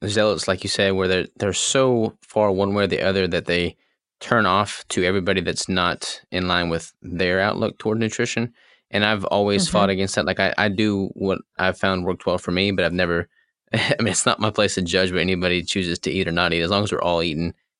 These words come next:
Speaker 1: healthy quality foods, I mean, that's way better than the alternative. Um, I've always, you know, kind of gravitated towards being strict keto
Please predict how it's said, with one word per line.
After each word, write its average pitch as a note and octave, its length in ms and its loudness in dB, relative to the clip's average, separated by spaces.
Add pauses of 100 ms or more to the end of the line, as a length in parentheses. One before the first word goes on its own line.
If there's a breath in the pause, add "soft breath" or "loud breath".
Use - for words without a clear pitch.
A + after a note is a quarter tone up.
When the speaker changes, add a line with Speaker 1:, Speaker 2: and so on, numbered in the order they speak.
Speaker 1:
healthy F#2+ 280 -2
quality F#2 320 0
foods, F2 360 -2
I - 20 -2
mean, E2+ 160 0
that's - 240 -2 (120)
way F#2+ 240 2
better F#2 220 2
than E2+ 100 -2
the E2 80 0
alternative. E2 520 -2 (440 soft breath)
Um, F#2 500 0 (400)
I've C3+ 160 2
always, G#2+ 320 2 (200)
you G2+ 140 -2
know, F2 120 -2
kind G#2 200 -2
of F#2+ 80 -2
gravitated F#2+ 400 -2
towards F2+ 220 -2
being F#2+ 280 0
strict - 300 -4
keto F2+ 440 0